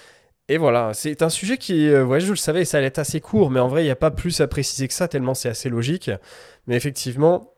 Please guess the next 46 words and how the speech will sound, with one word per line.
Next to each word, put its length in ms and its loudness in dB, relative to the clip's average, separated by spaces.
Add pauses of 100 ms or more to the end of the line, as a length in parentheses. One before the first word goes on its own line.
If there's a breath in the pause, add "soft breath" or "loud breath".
euh, 1080 -2
il 80 -14
y 60 -4
a 40 -2
ça 160 0
à 60 4
prendre 200 -4
en 60 -2
compte. 320 -14
Après, 300 -2 (100)
après, 240 -6
il 40 -2
y 40 -2
a 60 -2
d'autres 320 -6
choses, 240 -4
c'est 120 -6
que 280 -6 (260 loud breath)
il 80 -6
y 20 -2
a 40 0
beaucoup 180 -6
de 60 -4
gens 120 6
qui 140 -10
sont 300 -4
inquiets 580 -2 (120)
de, 680 -4
de 220 -14
s'arrêter 440 -2
comme 200 -2
ça, 500 4
ou 220 0
de 100 -2
mettre 280 0
en 40 -2
place 220 0
des 80 -4
décharges, 580 2
et 100 -4
donc, 240 2
du 140 -2
coup, 220 -2
de 180 4
moins 300 2
s'entraîner. 480 -4